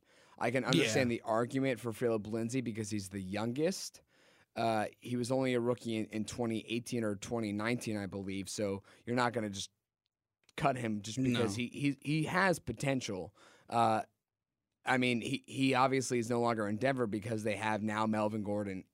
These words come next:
Speaker 1: and Javonte
Speaker 2: Yeah,
Speaker 1: Williams. There was
Speaker 2: right.
Speaker 1: really no point of keeping him there. So I, I do like Phillip Lindsay's chances of making the team. I'm surprised they didn't go with Rex Burkhead here 'cause at least Mark Ingram was a Pro Bowler in
Speaker 2: Yeah.
Speaker 1: both New Orleans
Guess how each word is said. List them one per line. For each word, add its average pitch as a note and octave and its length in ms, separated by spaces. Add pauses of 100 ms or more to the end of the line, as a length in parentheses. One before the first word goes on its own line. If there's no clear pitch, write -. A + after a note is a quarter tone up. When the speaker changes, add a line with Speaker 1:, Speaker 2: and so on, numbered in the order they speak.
Speaker 1:
and B2 260
Javonte G#2 520
Speaker 2:
Yeah, B2+ 100
Speaker 1:
Williams. G#2 360
There G#2+ 100
was G#2+ 120
Speaker 2:
right. A2+ 80
Speaker 1:
really A2+ 140
no G2 160
point G2+ 240
of F#2 100
keeping F#2 320
him G2 180
there. G#2+ 380 (400)
So A#2+ 420 (400)
I, C3+ 280
I D3 40
do D#3+ 320
like D#3 440 (320)
Phillip C#3 320
Lindsay's B2+ 320
chances B2+ 300
of A#2+ 100
making A#2+ 280
the A2 80
team. C3 420 (140)
I'm B2+ 180
surprised D3 460
they D3+ 60
didn't D3+ 140
go C#3 80
with A2 140
Rex A#2 300
Burkhead A2+ 460
here D3 260
'cause B2+ 160
at B2 120
least F#3+ 220
Mark B2+ 220
Ingram C3+ 300
was G2+ 120
a G2 60
Pro B2+ 280
Bowler A#1 440 (480)
in C3 160
Speaker 2:
Yeah. D3+ 220
Speaker 1:
both C#3+ 80
New C#3 140
Orleans C3+ 420